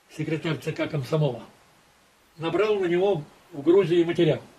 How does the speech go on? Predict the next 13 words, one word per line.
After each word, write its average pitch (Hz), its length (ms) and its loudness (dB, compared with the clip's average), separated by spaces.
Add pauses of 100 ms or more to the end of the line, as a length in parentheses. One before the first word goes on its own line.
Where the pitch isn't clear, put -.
(540)
что 156 120 -2
он 151 120 2
шпион 165 460 0
там 147 160 -8
и - 20 -12
так 131 220 -12
далее. 180 180 -4
Ну, 226 240 -6 (280)
то, 208 120 0
что - 180 0
было 160 220 4
английский 139 420 -6
му-, 131 160 -8